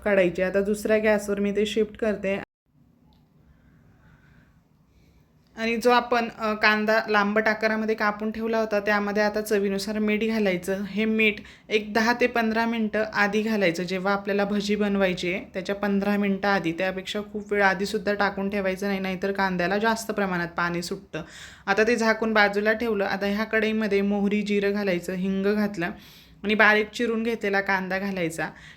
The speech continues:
कढीपत्ता टाकून चांगलं आता हे परतवून घ्यायचं. एक तीन चार मिनटानंतर हे बघा, याला छान एक वाफ बसली. आपलं भरीत आता इथे तयार झालंय.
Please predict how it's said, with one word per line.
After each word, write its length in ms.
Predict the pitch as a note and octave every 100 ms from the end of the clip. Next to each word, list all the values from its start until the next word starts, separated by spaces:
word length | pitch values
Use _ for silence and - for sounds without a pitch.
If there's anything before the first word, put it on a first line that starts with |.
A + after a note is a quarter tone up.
| _
कढीपत्ता 520 | G#3+ G#3 G#3 G#3+ A3
टाकून 380 | A3 A3 A3 G3
चांगलं 360 | G3 G3 G3 G3+
आता 180 | G3 G3
हे 140 | G3
परतवून 560 | G3+ G#3 G3 G3+ G3+ G#3+
घ्यायचं. 440 | A#3 F3+ D3+ F3 C4+ - - - - - _ _ - - _ - - - - _ _ -
एक 200 | A#3+ -
तीन 180 | A#3+ A#3
चार 200 | B3 B3
मिनटानंतर 600 | A#3+ A3+ A3+ A#3 A3+ A3+
हे 100 | A#3
बघा, 200 | A3 G3+
याला 180 | G3 G3+ G3+
छान 220 | G#3 G#3+
एक 160 | G#3 G#3
वाफ 240 | G3 G3 F#3+
बसली. 460 | G#3+ G#3 G3 F3+
आपलं 320 | - F#3+ G#3
भरीत 320 | G3 G#3 A3 A3+
आता 180 | G#3+
इथे 420 | G#3+ A3 G#3 G#3 -
तयार 300 | G3+ G3 G3
झालंय. 400 | G#3+ G#3+ F3